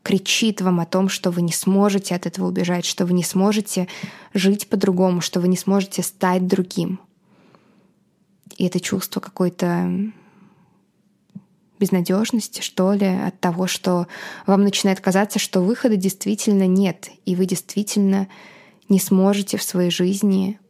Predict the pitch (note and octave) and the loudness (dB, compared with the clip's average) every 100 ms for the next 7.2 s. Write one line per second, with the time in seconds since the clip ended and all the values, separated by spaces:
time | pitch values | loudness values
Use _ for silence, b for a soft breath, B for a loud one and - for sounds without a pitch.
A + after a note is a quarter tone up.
0 | _ _ _ F3+ F#3+ G3 G3 - F3+ F3+ | _ _ _ 0 2 0 -2 -2 -2 0
1 | F3 F3+ F3+ F3+ E3+ F#3+ - - F#3 F#3 | -2 0 0 0 0 -4 -6 -4 -2 -2
2 | E3 F3+ G3 - F#3 E3+ E3+ E3+ - - | 0 0 0 0 0 -2 -2 -4 -4 -6
3 | F3 F3 F3 F#3 - _ _ - _ _ | -4 -4 -4 -6 -8 _ _ -20 _ _
4 | _ _ _ _ _ _ _ _ - _ | _ _ _ _ _ _ _ _ -20 _
5 | - G3 G3 G#3+ B3+ - A3+ G#3 G#3 G#3 | -4 -2 0 0 -2 0 2 2 2 0
6 | - F#3 F#3 F#3 F#3+ F#3+ F#3 F3+ F3 - | -2 0 2 4 2 2 0 -2 -2 -2
7 | F#3 G3 | -2 -2